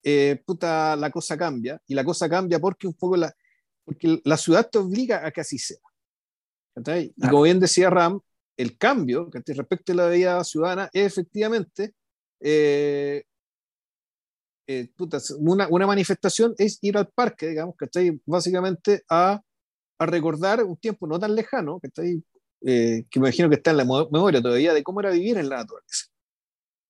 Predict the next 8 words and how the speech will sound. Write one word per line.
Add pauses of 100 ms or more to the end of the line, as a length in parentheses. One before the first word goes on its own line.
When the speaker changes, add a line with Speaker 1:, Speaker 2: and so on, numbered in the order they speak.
(680)
Speaker 1:
¿Cachai? (760)
De
lo
que
era
la
vida
en